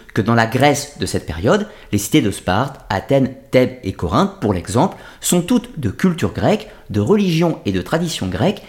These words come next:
mais sont néanmoins des cités-États indépendantes et qui peuvent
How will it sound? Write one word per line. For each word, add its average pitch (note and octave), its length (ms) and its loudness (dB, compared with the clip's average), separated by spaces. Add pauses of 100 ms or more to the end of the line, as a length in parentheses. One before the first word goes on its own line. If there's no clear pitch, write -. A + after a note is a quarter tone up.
(160)
mais E3+ 100 4
sont A3 180 2
néanmoins C#3+ 500 0
des G#2 160 -2
cités-États G#2+ 640 -2 (280)
indépendantes E3+ 680 2 (180)
et B2 120 0
qui G#3 180 0
peuvent E3+ 320 4